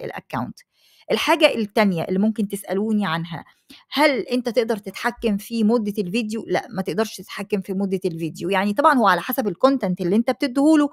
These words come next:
لكن انت ماكسيموم بيديك سبع دقايق، تمن دقايق، ممكن عشر دقايق. لو تفتكروا الاوديو اوفر فيو كان اتناشر، آه، دقيقة. فإذا هو موجود في الخطة المجانية، موجود في الخطة المجانية، ولكن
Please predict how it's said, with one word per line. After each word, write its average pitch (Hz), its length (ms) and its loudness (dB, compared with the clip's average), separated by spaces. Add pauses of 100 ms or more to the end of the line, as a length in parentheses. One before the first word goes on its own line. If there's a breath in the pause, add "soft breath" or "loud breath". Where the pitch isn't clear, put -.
(320 loud breath)
لكن 320 380 2
انت 294 260 -2
ماكسيموم 269 720 0
بيديك 226 640 -6
سبع 226 380 2
دقايق، 214 560 -2
تمن 214 280 0
دقايق، 208 320 -2
ممكن 220 340 -2
عشر 208 320 2
دقايق. 196 440 -2
لو 208 80 0
تفتكروا 226 480 -2 (360 loud breath)
الاوديو 233 520 -2
اوفر 214 420 0
فيو 214 280 -6
كان 220 380 -2
اتناشر، 214 640 -4 (100)
آه، 196 180 2
دقيقة. 170 460 -8 (400 soft breath)
فإذا 311 380 2
هو 285 240 4
موجود 269 340 2
في - 80 0
الخطة 285 320 2
المجانية، 240 400 0
موجود 247 260 2
في - 120 -10
الخطة 269 260 -4
المجانية، 240 460 -2
ولكن 262 540 0